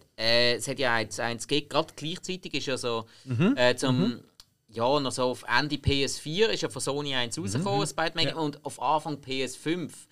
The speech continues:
Speaker 2: Mhm.
Speaker 1: ist ja das rausgekommen, Spider-Man Miles Morales. Den
Speaker 2: Mhm.
Speaker 1: Teil habe ich noch nicht gespielt, aber das auf der P S vier, das habe ich gespielt. Unglaublich gut.
Speaker 2: Mhm.
Speaker 1: Weil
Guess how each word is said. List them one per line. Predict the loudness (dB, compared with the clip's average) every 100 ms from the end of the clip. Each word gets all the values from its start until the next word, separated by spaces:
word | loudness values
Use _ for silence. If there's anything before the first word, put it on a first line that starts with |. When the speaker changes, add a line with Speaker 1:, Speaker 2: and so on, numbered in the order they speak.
| _ -20
Speaker 2:
Mhm. | -8
Speaker 1:
ist | -4
ja | -2
das | -2 -2
rausgekommen, | -6 -4 -6
Spider-Man | 0 0 2 -2 -2
Miles | 0 0 -2
Morales. | -2 0 2 2 0 -6 -14 -20 _ -2
Den | 2
Speaker 2:
Mhm. |
Speaker 1:
Teil | 2 2
habe | -2
ich | -4
noch | -4
nicht | -6 -8
gespielt, | -6 -6
aber | -6
das | -6 -4 -4 -6
auf | -12
der | -18
P | -6 -2
S | -2
vier, | -4 -6
das | -4 -6
habe | -8
ich | -8
gespielt. | -8 -8 -8 -12 _ _
Unglaublich | -8 -6 -6 -10 -10 -6 -4 -6 -8 -10 -10
gut. | -14 -12 -12 _ -8
Speaker 2:
Mhm. | -2 2
Speaker 1:
Weil | 2